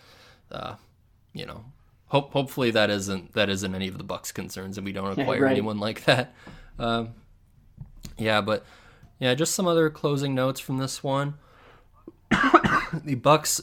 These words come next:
Speaker 1: won the point in the paint battle by a significant amount, fifty-six to thirty-eight. Um, also fast break points. Uh, Bucks led that fourteen to two. Giannis had a thirty-three point triple-double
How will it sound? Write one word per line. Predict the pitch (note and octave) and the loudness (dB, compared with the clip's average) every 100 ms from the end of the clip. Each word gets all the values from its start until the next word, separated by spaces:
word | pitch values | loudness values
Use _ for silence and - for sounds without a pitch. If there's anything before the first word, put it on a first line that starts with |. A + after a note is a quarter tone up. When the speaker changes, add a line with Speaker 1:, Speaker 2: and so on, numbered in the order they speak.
| - | -4
Speaker 1:
won | B2 C3 C3 | 2 4 4
the | A#2+ A#2 | 2 2
point | A2+ C#3 C3+ | 2 -2 -2
in | A#2+ | -2
the | G#2+ | -2
paint | C#3+ D#3 D3+ | -2 0 2
battle | D3+ D#3 D3+ D3 | 4 6 2 4
by | D3 D3 | 6 6
a | D3 | 2
significant | C#3+ C3+ C#3 - C#3 | -2 -4 -4 -2 0
amount, | C#3 C#3 C#3 - | 2 0 -2 -2
fifty-six | B2 - A#2 - A#2+ - | -4 -2 -4 -4 -6 -6
to | - | -10
thirty-eight. | - A2+ G#2 G#2+ A2+ C3 C3 C3+ - - - _ _ _ | -4 -2 -2 -2 -2 0 0 -4 -14 -20 -20 _ _ _
Um, | G#2 G2+ G#2 G#2+ - _ | 0 0 0 -4 -12 _
also | C3 - A#2+ | 2 4 0
fast | A2+ G#2+ A2 - - | 0 -4 -4 -6 -2
break | A#2 A#2 - | 0 0 -4
points. | - A#2+ A#2+ A#2+ - G2 | -2 0 0 -2 -4 -4
Uh, | F#2+ G2+ - - - _ | -2 -6 -10 -20 -20 _
Bucks | A#2 A2 - - - - - | -2 -2 -2 -8 -8 -14 -8
led | A#2 G#2+ G#2 | -4 -2 0
that | G#2+ G#2+ - - | 2 2 -2 -8
fourteen | A#2+ A2 - A#2 G#2+ | -4 -4 -4 -6 -6
to | |
two. | G2 - - B2 B2 B2 A#2+ - - - - _ - | -6 -8 -4 0 2 0 -4 -18 -20 -20 -20 _ 0
Giannis | B2+ C3+ C3+ B2+ - | 4 6 4 2 -2
had | A#2 A2 | 0 2
a | A2 G#2+ | 2 0
thirty-three | - F3+ F#3+ - F3 | 4 4 2 0 -2
point | F3 D#3+ D#3 D3+ | 0 -2 -2 -4
triple-double | - D3+ D3+ A#2 A#2 B2+ C3+ C3+ C3+ | -6 -6 -4 0 2 2 2 0 -2